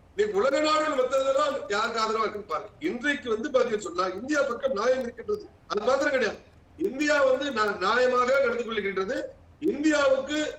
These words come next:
இந்தியா உலக நாடுகளுக்கு தேவை. பாகிஸ்தான் என்பது தேவையில்லாத உலகத்துல ஒரு பதற்றத்தை, தீவிரவாதத்தை வந்து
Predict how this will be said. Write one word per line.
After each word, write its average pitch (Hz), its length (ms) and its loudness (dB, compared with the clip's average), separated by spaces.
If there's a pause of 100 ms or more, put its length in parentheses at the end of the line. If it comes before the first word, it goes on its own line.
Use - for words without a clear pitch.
(460)
இந்தியா 311 320 2
உலக 285 260 4
நாடுகளுக்கு 277 600 2
தேவை. 269 260 2 (220)
பாகிஸ்தான் 247 500 2
என்பது 240 220 0 (120)
தேவையில்லாத 285 720 2
உலகத்துல 262 440 0 (400)
ஒரு 202 140 2
பதற்றத்தை, 254 720 0 (380)
தீவிரவாதத்தை 262 640 2
வந்து 233 240 2